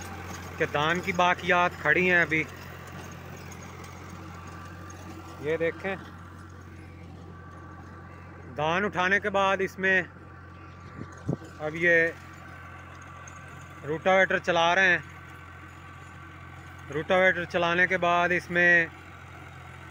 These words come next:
बीज का छट्टा करते हैं और आपके साथ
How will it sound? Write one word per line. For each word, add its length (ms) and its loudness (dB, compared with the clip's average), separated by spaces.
बीज 240 2
का 160 4
छट्टा 320 2
करते 320 4
हैं 240 6
और 360 2
आपके 580 0
साथ 300 4